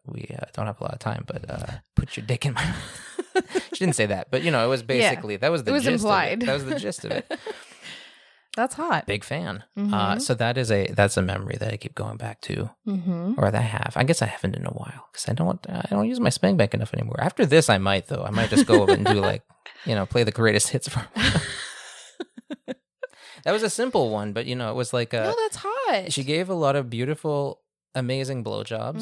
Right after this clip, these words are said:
Speaker 2: Mm-hmm.
Speaker 1: and I remember a lot of them, but that one stands out.
Speaker 2: Did she give you eye contact?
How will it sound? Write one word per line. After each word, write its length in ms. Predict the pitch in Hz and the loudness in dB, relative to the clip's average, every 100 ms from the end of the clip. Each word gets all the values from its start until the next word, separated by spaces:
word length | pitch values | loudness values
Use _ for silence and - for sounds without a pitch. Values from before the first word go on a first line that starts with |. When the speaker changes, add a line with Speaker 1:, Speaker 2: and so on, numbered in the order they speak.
| 220 | -8
Speaker 2:
Mm-hmm. 180 | 208 202 | -8 -6
Speaker 1:
and 80 | 127 | -2
I 40 | |
remember 400 | 110 107 113 151 | -2 0 -2 0
a 60 | 160 | 0
lot 160 | 117 104 | 0 -2
of 100 | 98 | -2
them, 160 | 107 | -4
but 120 | 107 107 | -2 0
that 200 | 110 117 | 0 0
one 160 | 113 | -4
stands 500 | 104 - 107 101 98 - | -6 -8 -8 -8 -10 -10
out. 460 | 95 - - - - | -10 -10 -14 -20 -4
Speaker 2:
Did 120 | 214 | -4
she 120 | 196 202 | -2 -2
give 120 | 190 | -2
you 120 | 185 | -2
eye 100 | 175 | -4
contact? 600 | 180 196 202 208 - | -8 -12 -10 -14 -16